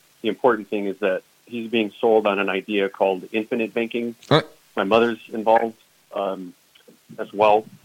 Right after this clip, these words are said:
Speaker 1: But, uh, I understand the basic concepts that's involved with mutual funds.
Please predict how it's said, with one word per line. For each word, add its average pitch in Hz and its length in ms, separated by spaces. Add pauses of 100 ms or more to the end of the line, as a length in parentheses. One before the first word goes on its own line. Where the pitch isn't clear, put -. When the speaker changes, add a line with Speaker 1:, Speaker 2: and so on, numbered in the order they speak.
(180)
Speaker 1:
But, 113 140
uh, 107 100
I 123 60
understand 131 640
the 120 100
basic 120 300
concepts 117 460 (260)
that's 104 160
involved 107 380
with 101 140 (180)
mutual 123 380
funds. 131 400